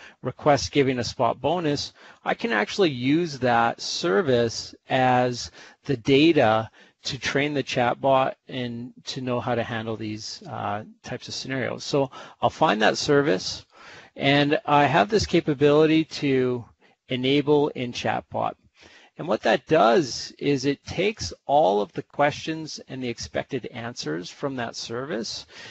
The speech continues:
and it uses it as training data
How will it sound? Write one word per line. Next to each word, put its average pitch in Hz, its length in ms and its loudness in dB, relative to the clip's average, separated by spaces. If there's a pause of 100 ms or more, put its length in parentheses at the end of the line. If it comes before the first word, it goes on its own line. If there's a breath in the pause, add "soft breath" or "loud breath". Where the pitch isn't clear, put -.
(140)
and 143 240 4
it 139 220 4 (240 loud breath)
uses 180 580 2
it 170 180 6
as 139 300 2
training 143 540 -4
data 165 480 0